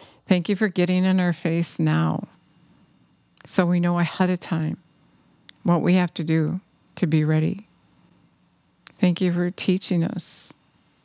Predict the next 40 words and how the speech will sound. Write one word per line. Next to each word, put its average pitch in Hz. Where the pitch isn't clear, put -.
that 170
hell 170
is 180
real 175
and 165
we 170
gotta 175
make 180
a 165
real 170
choice 175
right 165
now. 160
And 180
we 180
commit 185
right 170
now 190
to 180
heed 170
your 160
voice. 160
And 160
we 165
need 165
your 160
help 156
to -
do 147
that. 147
We 160
love 156
you, -
Jesus. -
We 156
thank 156
you 160
and 156
praise 151
you 156